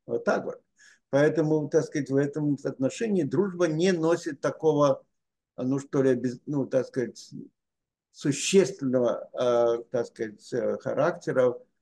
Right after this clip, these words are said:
в американской жизни, чем, э, по сравнению с, с российской жизнью,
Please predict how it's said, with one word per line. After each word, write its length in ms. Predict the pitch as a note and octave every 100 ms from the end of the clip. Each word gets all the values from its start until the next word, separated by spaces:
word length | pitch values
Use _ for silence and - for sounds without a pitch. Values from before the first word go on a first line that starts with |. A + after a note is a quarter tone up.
| _ _
в 220 | - A#2 A#2
американской 720 | B2+ B2+ B2+ C3 A#2+ - B2
жизни, 420 | B2+ F#3+ F3+ B2+
чем, 460 | - C3+ B2 A#2+ -
э, 560 | - A#2+ A2+ A2 G#2 F#2+
по 140 | A2+
сравнению 440 | B2 B2+ B2+ B2 A#2
с, 140 | -
с 280 | A2+ G#2 -
российской 540 | A#2 G#2+ A#2 - -
жизнью, 240 | F#2+ E2+